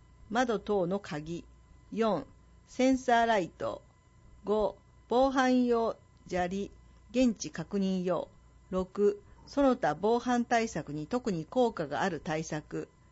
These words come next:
テレビ付きインターホン、面格子、ガラスフィルム等。補助金の額、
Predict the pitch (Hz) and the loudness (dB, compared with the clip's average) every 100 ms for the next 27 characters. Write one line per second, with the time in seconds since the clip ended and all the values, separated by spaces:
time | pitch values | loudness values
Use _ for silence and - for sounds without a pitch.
0 | - - - _ 202 214 220 214 196 208 | -20 -20 -20 _ -4 -2 -2 -6 -8 -6
1 | 196 208 220 220 202 175 - - - - | -2 -2 0 0 0 -2 -8 -12 -14 -20
2 | _ - - - - 202 226 214 214 170 | _ -20 -20 -18 -6 -2 0 2 2 2
3 | 160 - - - - - 190 220 233 226 | -2 -8 -12 -16 -18 -4 0 0 0 -4
4 | 220 196 165 160 - 185 160 - - - | -2 -4 -4 -8 -6 -4 -4 -6 -20 -20
5 | - - - - - - - - - 214 | -20 -20 -20 -20 -20 -20 -20 -10 -4 2
6 | 269 262 269 247 240 226 220 - - | 2 4 4 6 4 0 -4 -6 -10